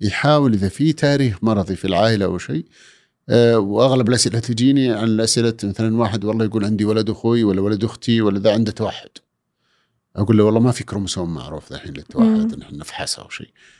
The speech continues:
Speaker 1: "لا، أنا بفحص أتأكد لو الطفل هذا بيجي توحد ولا لا."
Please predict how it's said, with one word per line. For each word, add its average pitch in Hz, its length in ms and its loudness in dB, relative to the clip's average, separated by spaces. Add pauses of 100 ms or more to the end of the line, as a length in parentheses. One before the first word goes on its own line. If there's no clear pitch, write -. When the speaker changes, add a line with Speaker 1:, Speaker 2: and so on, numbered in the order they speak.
(140)
Speaker 1:
"لا، 104 100 2
أنا 101 80 0
بفحص 98 460 -2
أتأكد 101 400 -6
لو 90 80 -4
الطفل 95 440 -4
هذا 101 160 0
بيجي 95 260 -2
توحد 92 440 -6
ولا 78 80 -10
لا." - 120 -14